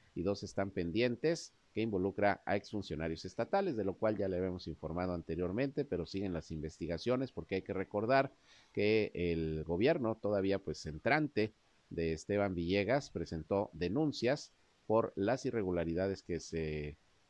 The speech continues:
encontraron en el proceso de entrega-recepción y, bueno, por las condiciones en que se encontró el erario público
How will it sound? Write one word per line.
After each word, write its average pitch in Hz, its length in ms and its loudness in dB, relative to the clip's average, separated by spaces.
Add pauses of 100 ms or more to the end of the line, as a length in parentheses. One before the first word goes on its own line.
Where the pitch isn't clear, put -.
(140)
encontraron 104 760 2
en 85 100 -2
el 80 100 -4
proceso 90 360 -4
de 85 40 -2
entrega-recepción 98 1040 -2
y, 92 140 -2
bueno, 131 260 2
por 90 260 -2
las 82 220 -2
condiciones 135 840 -2 (400)
en 87 240 -2
que 80 800 2 (400)
se 90 420 2
encontró 90 720 0 (720)
el 90 240 2
erario 98 520 4
público 156 560 2